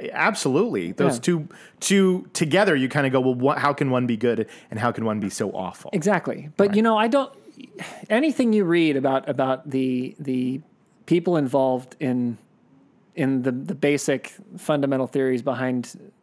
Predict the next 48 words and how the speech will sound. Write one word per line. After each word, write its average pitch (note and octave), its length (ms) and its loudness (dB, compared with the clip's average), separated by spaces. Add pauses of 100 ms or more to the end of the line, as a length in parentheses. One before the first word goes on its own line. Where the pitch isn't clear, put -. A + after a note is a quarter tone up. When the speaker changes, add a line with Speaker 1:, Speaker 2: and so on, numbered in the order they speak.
(100)
Speaker 2:
nuclear C#3 460 0
energy, B2 420 -6 (200)
Speaker 1:
Mm-hmm. G#2 180 -8 (300)
Speaker 2:
these G#3 220 2
were A#3 100 2
great C#3+ 240 0
people. - 300 -4 (140)
These G#3 180 2
Speaker 1:
Mm. A3+ 40 -2
Speaker 2:
were, D3 340 0
these E3+ 180 0
were C#3+ 80 -2
kind D#3+ 280 -2
people. C#3 260 -2
These C3+ 120 0
were D3 80 0
good D#3 180 0
people. D3+ 260 0
These F#3+ 100 4
were G#3+ 60 -2
people A3 200 0
who F3 100 0
were D3+ 100 2
horrified D#3 460 2
by C3+ 100 0
the C3+ 80 0
concept C#3+ 480 -2
of C3 180 0
where, C#3 200 0
where C#3 340 -2
we C#3+ 120 -2
could C#3+ 140 -2
destroy C3+ 320 -2
ourselves C#3 400 -4
with C#3 140 -8
this. - 320 -14 (160)
Speaker 1:
Right. A2 220 -4 (140)
Speaker 2:
And F#3+ 160 2
concerned D3 400 2
about B2 220 -4
it. - 140 -14 (140)
Speaker 1:
Right. G#2 140 -10 (100)
Speaker 2:
Albert A#3+ 280 4
Einstein F3+ 560 0
was F#3+ 280 2
not A3 340 0 (580)
a E3 80 2
jerk. E3 420 0